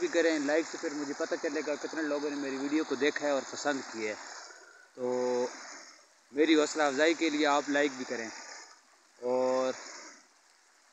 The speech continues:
bell का जो निशान है, इसको भी दबा दें। इसका आपको ये फ़ायदा होगा कि मैं जो नई video अपने channel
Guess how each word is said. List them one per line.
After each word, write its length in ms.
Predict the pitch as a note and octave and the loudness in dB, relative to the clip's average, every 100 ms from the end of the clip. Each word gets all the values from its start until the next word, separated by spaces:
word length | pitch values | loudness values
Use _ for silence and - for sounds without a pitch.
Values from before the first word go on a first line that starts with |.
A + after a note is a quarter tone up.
| _ _ _ _ | _ _ _ _
bell 160 | D3 F#3+ | 4 6
का 160 | G3+ | 6
जो 80 | F3+ | 6
निशान 400 | E3 - D#3+ D#3+ | 4 4 4 4
है, 60 | D#3+ | 2
इसको 200 | D#3 F3+ | 2 0
भी 100 | E3 | 2
दबा 300 | D3 C#3 C#3+ | 2 2 2
दें। 180 | C3+ C3 | 0 -4
इसका 720 | - - - - E3 - E3 | -8 -14 -16 -16 -16 -2 0
आपको 180 | D3+ D#3 | 2 2
ये 140 | D#3 | 2
फ़ायदा 260 | E3+ D#3 D3 | 2 0 2
होगा 280 | C#3+ C3+ C#3+ | 0 0 -2
कि 120 | C3+ | -4
मैं 100 | C3 | -6
जो 100 | C3 | -4
नई 200 | C#3 D#3 | -2 -2
video 280 | C#3+ C#3+ D3 | 0 0 0
अपने 240 | C3+ C3 | -2 -4
channel 320 | B2 C3+ C#3+ | -6 -4 -4